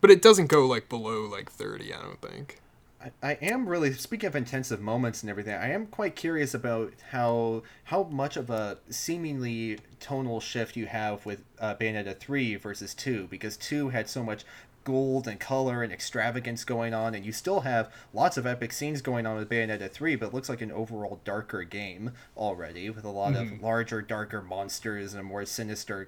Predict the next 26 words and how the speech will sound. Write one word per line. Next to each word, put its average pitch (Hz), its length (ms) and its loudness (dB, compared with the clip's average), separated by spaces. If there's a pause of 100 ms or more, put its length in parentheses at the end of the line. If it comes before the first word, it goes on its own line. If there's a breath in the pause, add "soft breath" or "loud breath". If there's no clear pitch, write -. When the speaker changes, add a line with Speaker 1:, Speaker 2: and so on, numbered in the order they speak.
(120)
Speaker 2:
kind 107 240 -8
of - 160 -14
tone 110 520 -4
going 85 300 -10
with - 180 -16
it. 98 180 -8 (280 loud breath)
So 104 400 -4 (460)
quite 196 220 4
an 165 60 -4
interesting 180 360 -2
shift, 170 280 -2
and 127 100 -2
I, 117 240 -4
I 135 140 0
also 147 240 2
have 147 140 -6
to 160 80 -2
just 135 200 -6
wonder 113 440 -2
how 123 420 0 (260 soft breath)
the - 100 -4
Switch 120 440 -6
is 117 100 -4
going 117 240 -2
to 113 100 -4
run 101 360 -2